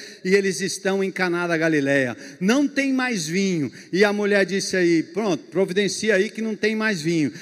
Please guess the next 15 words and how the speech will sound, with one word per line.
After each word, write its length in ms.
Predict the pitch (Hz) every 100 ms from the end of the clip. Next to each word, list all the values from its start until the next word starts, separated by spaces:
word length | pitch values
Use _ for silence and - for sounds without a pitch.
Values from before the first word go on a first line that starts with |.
| -
Jesus 440 | 143 180 156 180
olha 200 | 202 202
pra 180 | 190 180
ela 200 | 190 185
e 20 |
diz, 220 | 160 175
"Mulher, 420 | 165 202 214 151 -
que 100 | 208
tenho 380 | - 226 214
eu 160 | 196 190
contigo? 580 | 190 165 131 165 120 98 - - - _ _ _ _ _ _ _ _ _ _ _ _ _ _ _ _ _ _
Chegou 380 | - - 151 160
a 60 | 160
minha 240 | 156 151
hora. 260 | 127 107